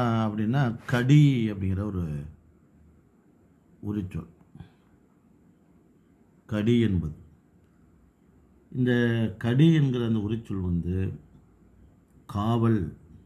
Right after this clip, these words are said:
கடிநகர், கடிநெல் வயல், கடி நெல் வயல், காவலுடைய நெற்களை கொண்ட வயலை,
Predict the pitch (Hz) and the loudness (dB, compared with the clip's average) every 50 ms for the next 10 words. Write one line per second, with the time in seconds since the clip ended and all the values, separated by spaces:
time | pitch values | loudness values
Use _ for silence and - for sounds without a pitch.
0 | - - - - - 107 110 120 120 120 107 92 107 101 90 90 87 - - - | -20 -20 -16 -8 -4 0 2 2 4 4 2 2 0 0 -2 -4 -6 -12 -18 -20
1 | _ - - - - - - - - - - - - - - - 107 110 127 127 | _ -20 -20 -20 -20 -20 -20 -20 -20 -20 -20 -20 -18 -10 -4 -2 0 2 2 4
2 | 123 113 110 110 113 107 90 95 95 92 90 92 82 76 - - - - - - | 4 4 4 2 2 2 2 2 2 2 2 0 -2 -4 -8 -16 -20 -20 -20 -20
3 | - - - - - - - - - - - _ - - - - - - - - | -20 -20 -20 -20 -20 -20 -20 -20 -20 -20 -20 _ -20 -20 -20 -20 -20 -20 -20 -20
4 | - - - - - - - - - - - - - - 101 104 110 127 147 190 | -20 -20 -20 -20 -20 -20 -20 -20 -20 -20 -20 -16 -8 -6 -4 -2 0 2 2 2
5 | 208 175 101 101 107 110 117 117 101 90 92 90 87 87 - - 104 101 107 113 | 2 0 0 2 2 2 2 2 2 0 0 -2 -2 -6 -6 -4 -2 -2 0 0
6 | 117 117 113 107 107 101 104 107 117 151 202 226 - - - - - - - - | 0 0 0 -2 -2 -4 -4 -2 -2 -4 -4 -6 -10 -14 -20 -20 -20 -20 -20 -20
7 | - - - - - - - - - - - - - - - - - - 107 107 | -20 -20 -20 -20 -20 -20 -20 -20 -20 -20 -20 -20 -20 -20 -20 -20 -14 -8 -6 -6
8 | 107 - - 131 127 120 107 - - 101 101 101 104 127 151 190 220 - - - | -6 -4 -2 0 0 0 -2 -2 -2 -2 0 0 0 0 0 -2 -4 -8 -14 -20
9 | - - - - - - - - - - - - - - - - - - - - | -20 -20 -20 -20 -20 -20 -20 -20 -20 -20 -20 -20 -20 -20 -20 -20 -20 -20 -20 -20
10 | - - - - - - - - - - - - - _ - 98 98 101 110 113 | -20 -20 -20 -20 -20 -20 -20 -20 -20 -20 -20 -20 -20 _ -12 -6 -4 0 0 2
11 | 117 117 113 104 90 82 - | 2 2 2 2 0 -2 -4